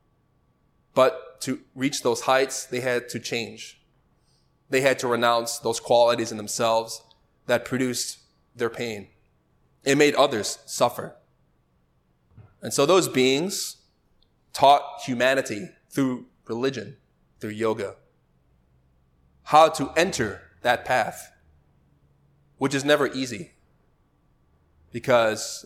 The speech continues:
if we wish to be honored by divinity, we first have to face great trials.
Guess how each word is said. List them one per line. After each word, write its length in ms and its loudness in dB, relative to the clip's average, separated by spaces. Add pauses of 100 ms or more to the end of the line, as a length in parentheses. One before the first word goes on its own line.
if 180 -2
we 100 4
wish 300 4
to 420 -6 (460)
be 200 0
honored 480 2
by 140 2
divinity, 640 -8 (1000)
we 120 -6
first 320 2
have 140 2
to 80 -6
face 320 -4
great 220 -8
trials. 640 -8